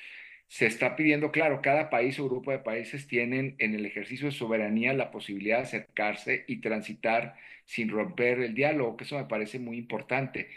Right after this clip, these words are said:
La Comisión Interamericana lo que se está apuntando, porque así lo dice incluso en este o-, comunicado omnicomprensivo, una de las grandes recomendaciones, de las diez grandes recomendaciones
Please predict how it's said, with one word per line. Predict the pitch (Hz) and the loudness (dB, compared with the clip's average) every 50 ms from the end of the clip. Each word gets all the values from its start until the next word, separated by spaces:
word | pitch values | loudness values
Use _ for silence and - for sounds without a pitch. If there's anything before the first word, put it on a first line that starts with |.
| - - - - - - - - - - | -16 -14 -14 -12 -12 -12 -14 -14 -10 -4
La | - 123 - | -2 -2 0
Comisión | - 147 139 143 143 170 202 240 | 2 0 2 2 2 2 2 2
Interamericana | 226 - 190 160 139 135 - 123 123 123 117 - - 127 131 131 139 151 156 151 - - - | 2 2 0 0 0 0 -2 -2 -2 -4 -2 0 0 2 2 0 -2 -2 -4 -4 -8 -10 -8
lo | 120 117 110 107 - | -4 -2 -2 -2 -2
que | - 110 104 | -2 -4 -4
se | 107 | -4
está | - - - - 131 | -8 -8 -4 -2 -2
apuntando, | 143 139 160 156 151 143 139 - 120 113 110 110 110 120 135 139 - _ _ _ _ | -2 -2 -4 -4 -4 -2 0 2 2 2 2 0 0 -2 -4 -6 -8 _ _ _ _
porque | - 107 104 - - 104 | -4 -4 -2 0 0 0
así | 95 - - 127 | 0 0 -4 -2
lo | 127 139 139 123 | 0 2 2 2
dice | 113 113 123 - - | 0 -2 -2 -4 -4
incluso | 131 110 110 - 110 110 110 - 131 | -4 -6 -4 -4 -4 -4 -2 -2 -2
en | 127 117 113 | 0 0 0
este | 107 107 - - 120 | -2 -2 0 2 2
o-, | 120 117 113 - - - _ _ | 2 2 2 -2 -6 -14 _ _
comunicado | - 107 101 101 101 101 98 - - 107 107 110 120 127 | -4 -2 -2 -2 -4 -6 -4 0 0 2 2 2 2 0
omnicomprensivo, | 120 117 113 110 - - 98 92 - 98 95 92 90 - 104 107 113 127 131 123 | 0 -2 -4 -6 -6 -6 -6 -4 -4 -4 -4 -4 -4 -2 -2 0 2 2 2 2
una | 117 113 117 123 131 | 2 0 0 0 0
de | 131 123 113 | 0 -2 0
las | 107 98 92 - | -2 -4 -4 -4
grandes | - 101 113 131 147 156 143 139 135 | -4 -4 -2 -2 -2 -2 -4 -4 -4
recomendaciones, | 113 107 - 113 104 104 101 98 90 95 92 - 98 95 95 107 113 107 | -6 -8 -8 -6 -6 -6 -6 -4 -6 -6 -4 -4 -4 -2 -2 -4 -2 -2
de | 104 98 | -2 0
las | 95 92 92 90 | 0 -2 -2 -2
diez | 101 120 135 135 139 131 | -2 -2 0 0 -2 -4
grandes | 127 123 120 120 123 | -6 -6 -6 -6 -8
recomendaciones | - 110 - - 101 98 92 92 90 90 - - 98 98 101 110 107 - - | -8 -8 -8 -6 -6 -6 -4 -6 -6 -6 -4 -4 -4 -2 -2 -4 -4 -6 -10